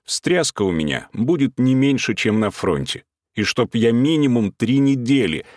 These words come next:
не смел появляться в районе боевых действий. Вообще аргументация была такой же, как и у Колычева, типа «ценная голова, большая польза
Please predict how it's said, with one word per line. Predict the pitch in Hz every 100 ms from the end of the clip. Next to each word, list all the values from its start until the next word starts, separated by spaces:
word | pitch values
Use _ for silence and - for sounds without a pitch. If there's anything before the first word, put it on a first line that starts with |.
| _ -
не | 107
смел | - 131 135
появляться | - 101 92 113 123 - 98
в |
районе | 98 98 104 101
боевых | 87 92 90 85 -
действий. | 85 85 - - - _ _ _ _ _ -
Вообще | 95 113 135 220
аргументация | 185 139 139 139 202 180 - 139
была | 131 135
такой | 117 - 160 147
же, | 117
как | - 113 -
и | 113 107 90 _
у | 123 117
Колычева, | 165 101 69 - 62 - _ -
типа | 151 139 87 - _ _ -
«ценная | - 247 143 123 104
голова, | 95 95 95 135 143 104 -
большая | 101 98 - 156 120
польза | - 160 170 123 101